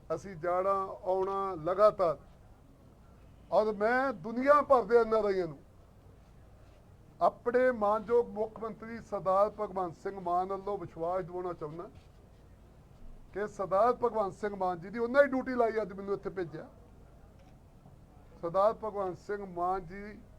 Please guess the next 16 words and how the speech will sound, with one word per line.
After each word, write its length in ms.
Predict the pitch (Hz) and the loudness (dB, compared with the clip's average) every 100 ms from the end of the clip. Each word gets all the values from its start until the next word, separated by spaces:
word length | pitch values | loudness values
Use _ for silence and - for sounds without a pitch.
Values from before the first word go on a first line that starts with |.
| - | -16
ਦੀ 120 | 165 185 | -12 -10
ਸਰਕਾਰ 680 | - 185 - 190 220 190 - - - - - - - - - - - - - - - - - - | -2 -2 4 12 12 12 6 -20 -20 -20 -20 -20 -20 -20 -20 -20 -20 -20 -20 -20 -20 -20 -20 -14
ਦੁਨੀਆ 480 | 131 208 240 262 254 | -8 -2 0 2 4
ਦੇ 160 | 254 | 4
ਕਿਸੇ 480 | 254 262 247 311 311 | 4 -2 0 6 6
ਵੀ 100 | 285 | 6
ਹਿੱਸੇ 280 | 269 - 247 | 0 6 4
'ਚ 100 | 247 | 6
ਵੱਸਦੇ 440 | 214 214 214 220 | 0 0 -2 -2
ਕਿਸੇ 480 | 220 240 240 247 240 | -2 -8 -2 4 4
ਵੀ 280 | 226 233 208 | 2 -6 -4
ਐਨ 300 | 170 190 208 | -2 -2 0
ਆਰ 160 | 208 | 0
ਆਈ 180 | 202 208 | 0 -2
ਦੀ 280 | 185 220 170 - - - - - - - - - - 170 | -2 -6 -6 -10 -20 -20 -20 -20 -20 -20 -20 -20 -10 -8
ਅਸੀਂ 280 | 180 208 | -8 -10